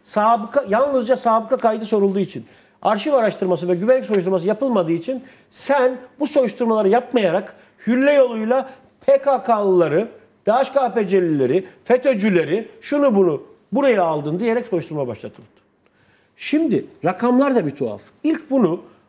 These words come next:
Aralık ayında, önce şunu söyleyeyim, bu sağ, vurgulayayım, İste-, Ekrem İmamoğlu istese de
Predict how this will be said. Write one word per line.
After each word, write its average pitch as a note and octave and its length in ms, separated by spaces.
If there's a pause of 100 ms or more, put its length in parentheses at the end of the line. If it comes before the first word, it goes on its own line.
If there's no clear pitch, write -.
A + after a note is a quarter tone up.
(100)
Aralık A#3+ 380
ayında, D3+ 460 (1300)
önce B3 180
şunu C4 180
söyleyeyim, F#3 400 (240)
bu C#4 300 (120)
sağ, A#3 480 (240)
vurgulayayım, A3+ 640 (680)
İste-, - 240
Ekrem A#3+ 280
İmamoğlu A3 600 (240)
istese A#3+ 640
de A#3 220